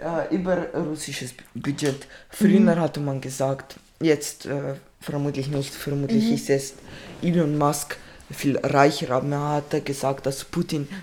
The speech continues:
Speaker 1: der reichste Mensch auf der Welt war.
Speaker 2: Ja.
Speaker 1: Aber das Problem ist halt, er hat seine, äh, Net Worth, also
Speaker 2: In
Speaker 1: s-,
Speaker 2: dich gesteckt.
Speaker 1: äh, ja,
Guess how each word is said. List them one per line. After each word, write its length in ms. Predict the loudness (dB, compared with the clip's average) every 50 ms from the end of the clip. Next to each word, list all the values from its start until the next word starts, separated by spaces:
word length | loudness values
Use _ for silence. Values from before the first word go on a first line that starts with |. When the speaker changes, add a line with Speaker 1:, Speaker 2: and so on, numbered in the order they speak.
| -2 0
Speaker 1:
der 120 | 2 4
reichste 360 | 6 6 4 4 0 -6 -6
Mensch 300 | -6 -6 -6 -8 -6 -8
auf 100 | -8 -8 -4
der 140 | -2 0
Welt 220 | 2 2 0 0 -2
war. 160 | -6 -6 -6 -8 -12 -18 -16 -8 -2
Speaker 2:
Ja. 120 | 4 6
Speaker 1:
Aber 200 | 6 8 8 6
das 220 | 2 2 -2 -4 -4
Problem 440 | -4 -4 -4 0 0 0 2 2 0
ist 220 | -2 -4 -6 -6
halt, 280 | -4 -4 -4 -4 -6 -10 -18 -20 -20 -20 -14 -8
er 180 | -6 -4 -2
hat 160 | -2 -4 -4 -4
seine, 500 | -4 -4 -2 -2 -2 -4 -4 -4 -6 -10 -14 -18 _ _ _ _ _ -20 -20 -20 -20 -20 -18 -12 -6 -2
äh, 340 | -2 0 0 0 -2 -4 -6 -12 -16 -14 -10
Net 560 | -10 -10 -10 -10 -6 -2 0 0 0 0 0
Worth, 300 | 2 2 2 0 -2 -12 -16 -20 -20 -20 -18 -18 -18 -16 -18 -20 -20 -10 -2 2
also 140 | 4 6 6
Speaker 2:
In 80 | 6 6
Speaker 1:
s-, 60 | 6
Speaker 2:
dich 200 | 4 2 0 2
gesteckt. 500 | 0 0 0 0 -4 -4 -6 -6 -12 -12 -4 -2
Speaker 1:
äh, 300 | 0 2 2 2 0 0 0
ja, 200 | 0 0 0